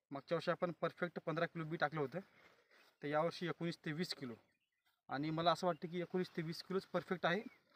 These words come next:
मध्यम जमिनीसाठी. तुमची जमीन एकदम भारी असेल आणि तुमची करण्याची क्षमता सर जर चांगली असेल, समजून घ्या की मी एकरी वीस क्विंटल काढू शकतो, त्या उद्देशाने जर तुम्ही सोयाबीन करत असाल तरच नऊ इंचावर अंतर घ्या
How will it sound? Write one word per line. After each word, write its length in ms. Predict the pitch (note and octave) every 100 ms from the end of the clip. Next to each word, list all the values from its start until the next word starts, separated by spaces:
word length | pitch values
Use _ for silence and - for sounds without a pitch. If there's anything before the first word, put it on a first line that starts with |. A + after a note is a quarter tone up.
| - - - -
मध्यम 320 | E3+ F3 G3+
जमिनीसाठी. 420 | D#3+ E3 C#3+ A2 - _ _ _ _ _ -
तुमची 180 | E3 D#3+
जमीन 240 | F3+ F3
एकदम 420 | E3+ E3 F3 F#3 F#3
भारी 280 | C3+ B2+ D3
असेल 280 | D#3+ - A2+ - _ _ _ _ -
आणि 100 | D#3
तुमची 460 | E3+ D3 - F3+ F#3+ - - -
करण्याची 480 | D#3 F3 E3 F3+
क्षमता 360 | F3 F3+ D#3+ F3+
सर 160 | - F3+
जर 280 | D#3+ D#3+ - _ _ _ - _ -
चांगली 220 | F#3 F#3+
असेल, 200 | D#3+ C3+
समजून 280 | D3 C#3+ C3
घ्या 120 | B2+ - _ -
की 80 | D#3+
मी 240 | D#3 F3 F#3 _ _ _ -
एकरी 220 | D3+ F3
वीस 160 | F3 -
क्विंटल 220 | F3+ E3
काढू 180 | F3 F3
शकतो, 380 | - C#3+ C3 - _ _ _ _ _ _
त्या 100 | D3
उद्देशाने 320 | D#3 E3+ F3+ E3+
जर 80 |
तुम्ही 180 | E3 E3+
सोयाबीन 260 | D#3+ E3 E3
करत 220 | F3+ D#3+
असाल 240 | E3+ C3+ A#2 _ - - _ -
तरच 200 | F3+ F3+
नऊ 140 | E3+
इंचावर 320 | E3+ D#3+ E3+ E3
अंतर 260 | D#3+ D#3+
घ्या 160 | D3